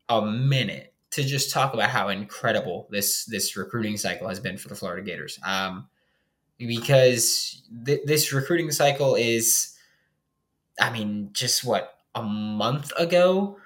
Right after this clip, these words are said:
we were looking at Florida and we were like, "Wow, you know, number twenty-three in the nation, not great, couple tough L's." We'll, we'll say a month and a week, because I believe it's been a month and six days, um,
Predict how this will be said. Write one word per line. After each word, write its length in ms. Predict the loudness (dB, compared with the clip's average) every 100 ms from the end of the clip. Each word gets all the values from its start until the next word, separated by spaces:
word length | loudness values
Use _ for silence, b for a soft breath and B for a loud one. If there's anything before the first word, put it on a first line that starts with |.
| B B
we 120 | -2
were 100 | 2
looking 240 | 2 2 0
at 100 | 0
Florida 380 | 0 0 2 0
and 100 | -2
we 80 |
were 120 | -6 -4
like, 240 | -6 -8 -18 -20 -18 -14
"Wow, 600 | -8 -4 -2 -2 -4 -8 -10
you 100 | -6
know, 100 | -4
number 360 | -4 -2 -4 -6
twenty-three 640 | -8 -6 -4 -6 -4 -2
in 60 | -2
the 60 |
nation, 540 | 0 0 0 0 -4 -8 -10
not 400 | -4 -2 -2 -2
great, 360 | 0 0 -2
couple 260 | -6 -4 -4
tough 300 | -2 -2 -2
L's." 300 | -2 -2 -2
We'll, 300 | -2 0 2
we'll 120 | 2 4
say 200 | 6 6
a 40 |
month 260 | 4 0 0
and 80 | -4
a 20 |
week, 300 | -6 -10 -8
because 300 | -4 -2 0
I 80 | -2
believe 280 | -2 -4 -4
it's 280 | -4 -6
been 240 | -6 -6 -4
a 100 | -4
month 300 | -6 -8 -8 -8
and 160 | -2
six 260 | 0 0 -2
days, 500 | -2 -2 -2 -4 -6 B B -2
um, 460 | 2 2 0 -4